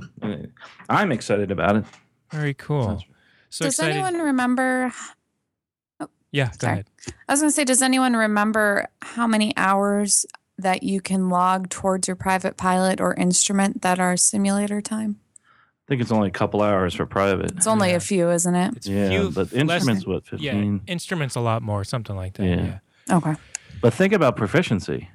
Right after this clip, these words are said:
Speaker 2: you know, and, and again,
Speaker 3: Oh, yeah.
Speaker 2: uh, trying to get past that, that paradigm of this is only an instrument simulator. It really,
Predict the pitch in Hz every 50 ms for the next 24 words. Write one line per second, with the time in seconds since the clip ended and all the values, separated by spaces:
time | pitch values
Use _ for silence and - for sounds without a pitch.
0 | - - 101 95 95 92 90 - - - - - - 151 160 151 165 160 160 151
1 | 131 165 185 202 180 165 131 117 110 107 247 247 208 196 185 175 175 - - 117
2 | 110 107 101 101 _ _ _ _ _ - - 147 156 156 151 147 127 127 104 -
3 | - 120 131 131 135 135 - 127 104 - - - 107 98 - - - - 127 123
4 | 127 131 127 120 101 95 98 95 92 90 87 85 92 107 107 107 107 92 98 95
5 | 107 110 110 107 104 98 92 87 95 98 - - 104 87 80 - - - 107 104
6 | 101 101 95 90 87 90 85 87 85 92 107 107 104 101 98 92